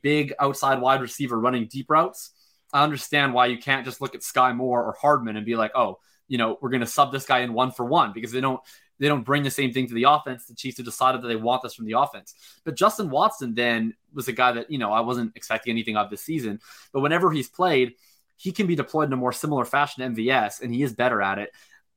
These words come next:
All this to say, I'm, I'm not sure that they're actually gonna make that change. Like, it's kind of a thing that I would be excited to see. I'm gonna have to believe it when I see it because they seem committed to keeping M V S involved in the offense.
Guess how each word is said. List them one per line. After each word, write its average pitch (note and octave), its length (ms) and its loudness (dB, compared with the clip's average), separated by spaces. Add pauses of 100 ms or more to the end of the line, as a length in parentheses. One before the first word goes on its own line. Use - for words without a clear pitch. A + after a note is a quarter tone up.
(240)
All E3+ 200 6
this F3 160 -2
to C#3 100 -10
say, B2 420 -2
I'm, B2+ 220 -2
I'm C3 120 -2
not C#3 220 4
sure C3+ 160 -4
that B2 80 -4
they're A#2+ 100 0
actually A#2+ 260 0
gonna A2+ 100 -2
make A2 160 0
that G2+ 160 0
change. F#2 340 -4
Like, G#2+ 140 -6
it's G#2+ 80 -4
kind B2+ 180 -2
of A2+ 60 0
a A2+ 40 -4
thing B2 280 0
that A2 200 -4
I A#2+ 80 2
would A#2+ 140 0
be A#2+ 80 -2
excited B2 360 0
to A2 60 -8
see. D#3+ 440 0 (420)
I'm B2+ 100 -4
gonna C#3 140 2
have C3 80 0
to B2 80 -10
believe B2+ 280 0
it - 20 2
when C3 160 2
I A2+ 80 0
see A#2+ 260 0
it G2 140 -6
because B2 240 -4
they B2+ 120 0
seem C#3+ 220 -2
committed C3 420 2
to A#2+ 60 -8
keeping A#2+ 340 -2
M A2+ 120 0
V A2+ 120 0
S A2+ 160 0
involved A2+ 360 -2
in G#2+ 40 -2
the G2+ 120 -2
offense. G#2 520 -2